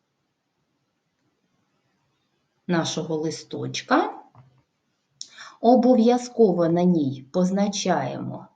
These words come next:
початок відліку або точку з координатою нуль. І тепер дивимось на умову задачі.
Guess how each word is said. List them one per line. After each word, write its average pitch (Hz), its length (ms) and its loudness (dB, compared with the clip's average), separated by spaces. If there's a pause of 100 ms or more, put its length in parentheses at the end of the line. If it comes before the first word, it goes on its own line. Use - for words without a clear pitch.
(520)
початок - 840 -2
відліку 185 920 -4 (400)
або 294 680 2
точку 294 480 2
з - 100 -6
координатою 262 1300 4 (160)
нуль. 262 380 10 (540)
І 453 260 0
тепер 269 460 2
дивимось 233 640 -4
на 170 140 0
умову 160 400 -6
задачі. 156 680 -8